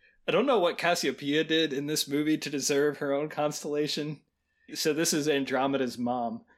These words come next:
And, like, really all she does is cause trouble by, like, saying, "Hey, my daughter's even more beautiful than, than the gods and goddesses, so, you know."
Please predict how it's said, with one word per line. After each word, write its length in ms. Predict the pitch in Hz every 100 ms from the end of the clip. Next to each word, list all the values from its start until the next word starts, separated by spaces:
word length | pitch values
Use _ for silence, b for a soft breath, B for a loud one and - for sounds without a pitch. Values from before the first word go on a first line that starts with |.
| b b _
And, 320 | 131 131 127 - _ _ -
like, 160 | 147 143
really 220 | 214 208
all 160 | 175
she 160 | 170 165
does 420 | 139 147 147 147
is 220 | 139 135
cause 340 | - 160 156 151
trouble 480 | 147 139 117 110 -
by, 220 | 127 131
like, 380 | 131 131 - - b b -
saying, 300 | - 147 147
"Hey, 180 | 143 156
my 280 | 147 156 143
daughter's 520 | 135 143 156 151 139
even 180 | 151 151
more 140 | 156
beautiful 640 | 151 165 175 165 147 123 131
than, 400 | 120 117 120 - b b _ _ _ -
than 480 | 127 120 120 117 -
the 80 |
gods 500 | 135 127 127 127 127
and 100 | 135
goddesses, 540 | 127 123 123 131 113 110
so, 380 | - - 123 131
you 160 | 135
know." 320 | 131 123 127